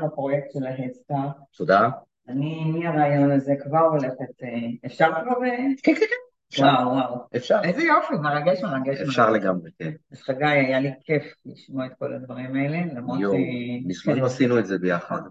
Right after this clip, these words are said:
Speaker 2: היו תקופות שעשינו קו, אה,
Speaker 1: עבדנו
Speaker 2: איך
Speaker 1: ביחד, עשינו סדנאות ביחד.
Speaker 2: עשינו סדנאות ביחד, והיה לנו
Speaker 1: הוא רצה ללכת ל-, זה, הוא אמר לי, "יש לי לפרוץ, ואני הולך להיות מצוין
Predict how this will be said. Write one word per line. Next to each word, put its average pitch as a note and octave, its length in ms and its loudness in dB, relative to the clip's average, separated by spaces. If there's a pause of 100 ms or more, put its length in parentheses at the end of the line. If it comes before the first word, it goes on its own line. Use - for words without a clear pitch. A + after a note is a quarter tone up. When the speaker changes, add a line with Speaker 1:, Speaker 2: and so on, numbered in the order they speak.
(420)
Speaker 2:
היו G#2 180 2
תקופות - 280 -2
שעשינו - 360 0
קו, A#2 480 8 (1000)
אה, G2 500 2 (340)
Speaker 1:
עבדנו G#3+ 440 6
Speaker 2:
איך C#4 80 0
Speaker 1:
ביחד, - 360 0
עשינו A3+ 280 -6
סדנאות G#3+ 480 2
ביחד. A3+ 220 4
Speaker 2:
עשינו C#3 300 2
סדנאות C3 400 2
ביחד, C3+ 460 2
והיה G#2 140 0
לנו C3 80 -4 (200)
Speaker 1:
הוא - 300 -8
רצה - 140 -4
ללכת G#3+ 540 -12
ל-, E3+ 520 -4
זה, C4 80 2
הוא G3+ 180 -2
אמר G3+ 160 -10 (140)
לי, G#3 100 -4
"יש G3+ 120 -12
לי G#3 360 -8
לפרוץ, F#3+ 760 0 (120)
ואני E3+ 260 -2
הולך G3 240 0
להיות G3+ 200 0
מצוין F#3+ 480 0